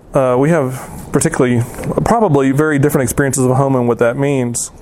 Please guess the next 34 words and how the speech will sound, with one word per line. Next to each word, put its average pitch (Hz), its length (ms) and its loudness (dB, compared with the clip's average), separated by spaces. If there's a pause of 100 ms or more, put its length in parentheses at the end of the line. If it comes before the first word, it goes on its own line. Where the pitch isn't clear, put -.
(1200)
And, 143 300 2
uh, 135 240 2
for 151 100 0
some 165 180 0
of 127 120 2
you, 117 320 2 (140)
uh, 120 480 0 (440)
maybe 147 200 2
like 131 180 2
Matt 131 240 2
Berninger 151 680 2
from 143 300 2
the, 127 280 2
the 131 140 2
National, 135 640 0 (260)
this 120 120 -2
is 127 60 2
a 123 60 4
line 120 260 2
from 131 100 2
one 120 80 2
of 117 40 2
his 117 120 0
songs, 123 480 -4 (540)
"I 139 80 0
never 147 300 2
thought 160 220 0
about 131 240 0
love 120 600 0 (140)
when 123 100 2
I 113 80 2
thought 120 160 2
about 110 240 0
home." 113 480 0